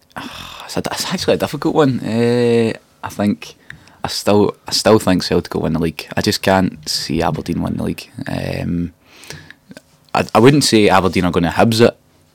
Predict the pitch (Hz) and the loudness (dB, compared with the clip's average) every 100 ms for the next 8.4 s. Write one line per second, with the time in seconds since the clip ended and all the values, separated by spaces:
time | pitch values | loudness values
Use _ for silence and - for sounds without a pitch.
0 | - 98 87 98 - 90 85 85 82 87 | 2 2 4 2 2 4 4 2 2 2
1 | 85 85 - 87 82 87 - 87 82 76 | 0 -2 0 2 2 2 0 0 0 -2
2 | - 80 85 69 87 90 - - - 82 | -2 -2 -2 0 2 2 0 -8 -8 -4
3 | 85 87 85 87 85 - - - - 92 | -2 -2 -2 -4 -6 -14 -20 -20 -12 -2
4 | 107 104 98 - 90 - 101 101 90 101 | 0 2 0 -2 -2 2 2 2 2 4
5 | 98 101 - - - - 95 - 87 85 | 6 6 0 -4 -6 -4 -2 -2 -2 -2
6 | - - 95 92 90 90 87 - 92 85 | -2 -2 0 2 2 2 0 0 -2 -2
7 | 82 85 85 95 - 87 87 92 90 85 | -2 0 0 0 0 -2 -2 -2 -2 -4
8 | 92 - 90 | -4 -4 -2